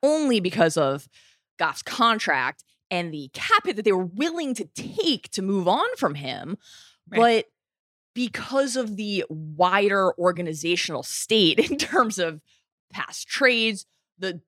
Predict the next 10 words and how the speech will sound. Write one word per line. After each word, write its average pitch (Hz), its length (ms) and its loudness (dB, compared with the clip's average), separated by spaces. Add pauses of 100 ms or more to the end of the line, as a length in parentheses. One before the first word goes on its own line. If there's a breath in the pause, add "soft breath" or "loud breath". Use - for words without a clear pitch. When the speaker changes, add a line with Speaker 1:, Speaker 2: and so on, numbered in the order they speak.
(120)
Speaker 1:
complete 320 840 -12
and 208 140 -4
total 175 460 -4
dearth 170 460 2 (100)
of 147 400 0 (240 soft breath)
high 131 160 -2
draft 208 640 0
picks 185 320 -2
over 143 240 -6
a 143 100 -8